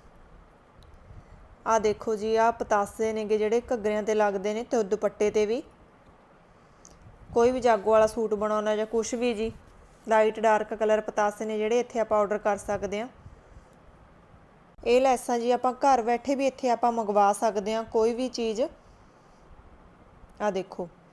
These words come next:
ਆਹ ਦੇਖੋ ਜੀ, ਕਾਟਨ ਦੀਆਂ ਲੈਸਾਂ ਨੇ ਇਹ, ਛਿੱਪੀ ਵਾਲੀ ਲੈਸ ਦੇਖੋ। ਆਹ ਜੁਆਇੰਟ ਲੈਸ ਦੇਖੋ,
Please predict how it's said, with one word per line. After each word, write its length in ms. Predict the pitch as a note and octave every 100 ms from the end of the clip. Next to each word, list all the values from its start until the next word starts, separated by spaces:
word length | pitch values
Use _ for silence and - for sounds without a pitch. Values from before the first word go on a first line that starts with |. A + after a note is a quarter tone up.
| - - - _ _ - _ _ _ -
ਆਹ 160 | G#3+
ਦੇਖੋ 240 | A3 A3 A3+
ਜੀ, 100 | A3+
ਕਾਟਨ 440 | A3+ G#3 G#3+ A#3
ਦੀਆਂ 160 | B3 A#3
ਲੈਸਾਂ 360 | G#3 - G#3+
ਨੇ 120 | G#3+
ਇਹ, 160 | A#3 C4+ - - - - - _ _ _ -
ਛਿੱਪੀ 420 | - A3+ - A3+
ਵਾਲੀ 160 | A3+ A3+
ਲੈਸ 320 | A3 G#3 G#3
ਦੇਖੋ। 360 | G#3+ - B3+ D4+ - - _ _ _ - _ - - - _ _ - - - - - - - - - - - - - - - _ - - - - - - _
ਆਹ 100 | G#3+
ਜੁਆਇੰਟ 420 | G#3+ G#3+ G#3+ G#3 A#3+
ਲੈਸ 260 | A3+ A3 G#3
ਦੇਖੋ, 400 | G3+ G3+ A#3+